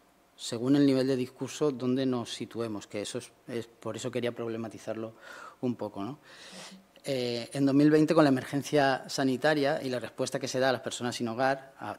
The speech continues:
a través de grandes alojamientos en centros deportivos, navas industriales, eh, nos encontramos con dos paradigmas que están cho-, dos imaginarios sociales que están chocando ahí. El de las causas estructurales y la redistribución de la riqueza y el acceso a la vivienda,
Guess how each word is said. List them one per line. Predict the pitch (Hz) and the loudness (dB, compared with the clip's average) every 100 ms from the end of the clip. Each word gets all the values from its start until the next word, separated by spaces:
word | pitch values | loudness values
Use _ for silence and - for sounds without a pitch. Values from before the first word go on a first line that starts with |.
| _ - | _ -10
a | 117 | -6
través | 117 127 131 | -4 -4 0
de | 131 117 - | 0 0 -8
grandes | 123 120 131 156 147 127 117 - 120 | -10 -2 0 2 4 2 -2 -6 -4
alojamientos | 123 - 117 127 139 139 127 | -4 -4 -6 -2 -2 -2 -4
en | 120 113 | -4 -6
centros | - 127 135 | -6 -6 -4
deportivos, | 131 131 139 120 - 131 127 135 131 | -4 0 0 -2 -6 -4 -2 -4 -4
navas | 127 123 127 | -4 -2 0
industriales, | 131 135 139 - 143 135 135 139 - - - - - - - | 0 0 -2 -6 -2 0 0 -4 -6 -16 -20 -18 -20 -20 -10
eh, | 117 117 113 110 - _ _ _ _ | -10 -8 -12 -16 -20 _ _ _ _
nos | 143 135 123 | -4 -2 -2
encontramos | 135 135 135 156 | -4 -2 0 0
con | 156 151 | 4 4
dos | 143 151 | 4 2
paradigmas | 156 147 156 165 160 156 | 4 4 4 2 0 -2
que | |
están | 151 - 156 | -4 -2 -2
cho-, | 135 117 - | -2 -8 -12
dos | 143 131 127 151 | -8 -6 -4 0
imaginarios | 165 160 135 139 139 | 0 2 0 0 -4
sociales | 139 139 151 | -4 -4 -4
que | 131 | -6
están | 139 | -8
chocando | 123 - 107 104 | -6 -8 -8 -8
ahí. | 107 98 - | -10 -12 -12
El | 120 | -8
de | 117 | -6
las | 107 | -6
causas | - 131 139 139 | -2 -2 -2 -4
estructurales | 135 - 143 143 139 143 139 127 | -6 -6 -4 -2 0 0 -2 -4
y | |
la | 117 | -4
redistribución | 117 113 - 113 104 135 | -4 -8 -8 -10 -4 -2
de | 139 | -2
la | 131 | -2
riqueza | 127 147 147 117 | -2 -4 -4 -6
y | |
el | 113 | -8
acceso | - 127 139 | -10 -6 -2
a | |
la | 135 | -2
vivienda, | 135 156 156 160 190 | 0 0 0 0 -2